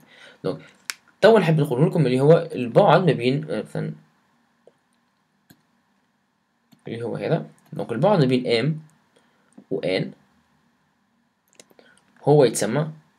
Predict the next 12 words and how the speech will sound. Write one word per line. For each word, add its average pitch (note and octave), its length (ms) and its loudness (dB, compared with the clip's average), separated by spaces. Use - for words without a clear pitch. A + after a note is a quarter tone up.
القيمة C3 320 2
المطلقة B2 460 -4
تاع G#2 280 -2
إم C3 160 -6
إلى A2+ 80 0
القيمة A2 280 -4
المطلقة G#2+ 180 -8
تاع - 160 -8
إن. - 100 -14
داكوردو؟ A#2 380 -8
دونك A2 200 -6
هنا G#2+ 80 0